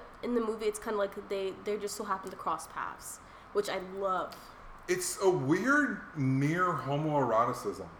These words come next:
Speaker 1: Yeah.
Speaker 2: with Batman villains.
Speaker 1: Mm-hmm.
Speaker 2: Like, Joker is straight up, like, like, depending on what you watch, is, like, straight up attracted to Batman.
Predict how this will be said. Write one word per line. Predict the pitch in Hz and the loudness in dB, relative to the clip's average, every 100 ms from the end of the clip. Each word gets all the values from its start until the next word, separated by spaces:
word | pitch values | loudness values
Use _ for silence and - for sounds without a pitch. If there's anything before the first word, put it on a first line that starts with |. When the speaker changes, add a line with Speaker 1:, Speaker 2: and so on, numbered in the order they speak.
| - - 233 | -20 -16 0
Speaker 1:
Yeah. | 269 294 - - - 139 123 | 0 0 -6 -16 -16 -6 0
Speaker 2:
with | 127 120 - - 127 - | 0 0 -10 -16 -8 0
Batman | 120 120 107 | 0 0 -4
villains. | 98 95 90 82 - 254 | -4 -8 -8 -12 -8 -2
Speaker 1:
Mm-hmm. | 254 226 226 - - - - - 127 | 0 0 -4 -16 -20 -20 -20 -4 -2
Speaker 2:
Like, | 127 123 - - - - - | -2 -4 -14 -18 -20 -16 -10
Joker | 131 143 196 440 190 165 165 - - - | 0 4 4 6 4 2 -4 -12 -16 -2
is | 135 | -2
straight | 135 - - 131 135 135 127 | -2 -6 -4 2 8 8 8
up, | 120 113 | 4 2
like, | 110 104 - - - - 135 | -2 -4 -10 -18 -20 -14 -2
like, | 131 127 131 | -2 -2 -4
depending | 131 160 147 | -2 0 2
on | |
what | 131 | 2
you | 135 | 2
watch, | 120 117 - | 4 2 2
is, | 113 | -2
like, | 110 | -2
straight | - - 127 120 | -4 -2 0 2
up | 113 - | 2 0
attracted | 113 - 117 101 92 101 - | -6 -4 0 0 0 -8 -8
to | 98 | -8
Batman. | - - | -8 -12